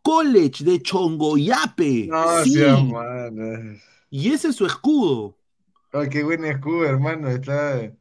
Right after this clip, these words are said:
Speaker 1: Ahí está. Y la
Speaker 2: <laughs>
Speaker 1: Academia Deportiva Cristo Rey Fútbol Club, Club Negritos.
Speaker 2: Yo creo que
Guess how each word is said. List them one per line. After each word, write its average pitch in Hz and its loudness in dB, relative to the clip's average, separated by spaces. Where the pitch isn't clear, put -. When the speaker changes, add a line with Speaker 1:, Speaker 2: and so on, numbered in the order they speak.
Speaker 1:
Ahí 120 -4
está. 160 -4
Y 190 -4
la 180 0
Speaker 2:
<laughs> - -
Speaker 1:
Academia 233 -2
Deportiva 190 0
Cristo 233 -2
Rey 220 -4
Fútbol 277 2
Club, 262 0
Club 330 6
Negritos. 190 0
Speaker 2:
Yo 139 -8
creo 196 -4
que 143 -2